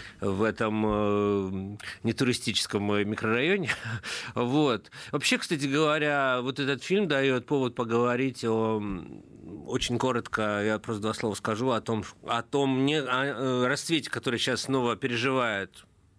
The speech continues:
осторожно скажем, и небольшой расцвет, итальянское кино, которое какое-то время находилось просто в, в, в упадке. Ну, конечно, относительно,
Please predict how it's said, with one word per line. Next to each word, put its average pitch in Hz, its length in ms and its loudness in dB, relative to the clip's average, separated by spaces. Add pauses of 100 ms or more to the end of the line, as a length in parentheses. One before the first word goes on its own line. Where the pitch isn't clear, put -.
осторожно 104 460 -2
скажем, 87 560 -6 (280)
и 120 100 0
небольшой 131 500 2
расцвет, 92 380 -10 (520)
итальянское 127 600 0
кино, 147 240 2
которое 117 420 2
какое-то 123 380 0
время 113 280 0
находилось 107 580 0
просто 104 420 -2
в, 95 60 -8 (520)
в, 107 60 -2 (100)
в 139 80 0
упадке. 110 680 -2 (300)
Ну, 156 200 2
конечно, 131 400 0
относительно, 110 720 0